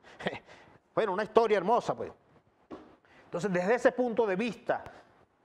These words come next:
de lo que pasó, porque hay que conocer la historia para que no se repita. Por eso el comandante Chávez decía que no se repita la tragedia.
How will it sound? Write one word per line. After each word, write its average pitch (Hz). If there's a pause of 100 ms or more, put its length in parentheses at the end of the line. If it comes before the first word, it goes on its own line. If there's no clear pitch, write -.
(420)
de 165
lo 170
que 170
pasó, 190 (1400)
porque 220
hay 214
que 220
conocer 214
la 220
historia 214
para 180
que 185
no 220
se 226
repita. 185 (1500)
Por 175
eso 165
el 185
comandante 185
Chávez 196
decía 185
que 170
no 165
se 190
repita 170
la 147
tragedia. 104